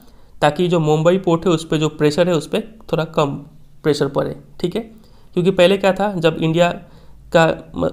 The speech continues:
इंडिया को जब इंडिपेंडेंस नहीं मिला था, जब इंडिया पाकिस्तान एक ही था, तो इंडिया का जो नॉर्दर्न पार्ट है उसका जो ज़्यादातर सामान कराची पोर्ट के through हैंडल होता था, जो कि पाकिस्तान में है। लेकिन जब आज़ादी मिल गया, बंटवारा हो गया,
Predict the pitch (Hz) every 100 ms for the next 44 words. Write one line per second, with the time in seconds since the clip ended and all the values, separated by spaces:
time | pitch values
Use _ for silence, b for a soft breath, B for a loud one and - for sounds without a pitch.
0 | - 156 165 175 170 165 165 165 165 170
1 | 165 160 147 160 156 151 160 165 165 165
2 | 160 156 147 170 170 160 - b b b
3 | b - 165 170 196 196 196 170 160 190
4 | 180 170 196 - - - 160 160 165 165
5 | - - - - 156 170 185 185 156 165
6 | 262 B B B B - 160 180 196 170
7 | 165 170 185 160 147 139 135 147 - -
8 | - 156 165 160 151 156 - 151 139 135
9 | - - - 156 160 156 160 147 156 170
10 | 185 180 180 175 151 147 151 170 170 165
11 | 165